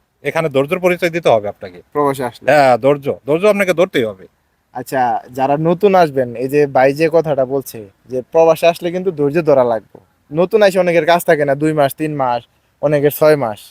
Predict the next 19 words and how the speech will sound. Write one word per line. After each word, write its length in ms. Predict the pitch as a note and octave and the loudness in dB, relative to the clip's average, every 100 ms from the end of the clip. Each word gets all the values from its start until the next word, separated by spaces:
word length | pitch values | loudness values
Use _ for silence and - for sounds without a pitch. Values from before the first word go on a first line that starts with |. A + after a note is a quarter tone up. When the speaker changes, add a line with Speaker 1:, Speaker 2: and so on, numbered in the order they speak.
| _ - | _ 0
Speaker 2:
রাইট? 280 | C3+ F3 D#3 | 4 4 0
Speaker 1:
জি। 180 | A#2 G#2 - _ - | -12 -14 -16 _ -2
Speaker 2:
আপনারও 380 | D3 D#3+ G#3 F#3+ | -2 2 4 4
তো 140 | F#3 | 2
সেম 200 | F#3 F#3 | 2 2
ওই 120 | G3 | 6
রকমই 300 | F#3+ F#3 F3+ | 6 4 2
ছিল 160 | D#3 C#3+ | 0 -2
না? 140 | C3+ | 2
Speaker 1:
একবার 340 | F3+ F3 D#3+ D#3 | 2 2 2 0
same 380 | - - F3 F3+ | 0 0 0 0
to 120 | F3+ - | -4 -2
same 120 | B2+ | -4
ছিল 240 | C3 G#2+ | -4 -4
ভাই, 160 | F#2+ E2+ _ - | -4 -6 _ -4
তবে 160 | D#3 F#3 | 0 2
আমি 140 | F3+ | 2
ধৈর্য 280 | D3 D#3+ G#3 | 2 2 2
ধরছি। 320 | D#3+ A#2 G2 | 0 -2 -6